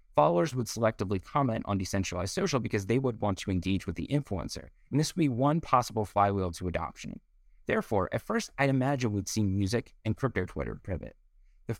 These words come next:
first, the music kids would aggregate around communities being spun up based on live events they all attended,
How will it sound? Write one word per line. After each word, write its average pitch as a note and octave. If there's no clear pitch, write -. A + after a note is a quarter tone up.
first, E3+
the D#3+
music C#3
kids C#3
would C3
aggregate G#2
around G#2
communities A#2
being B2+
spun A#2
up G2
based G2+
on A2
live G2
events G2+
they G2+
all G2
attended, E2+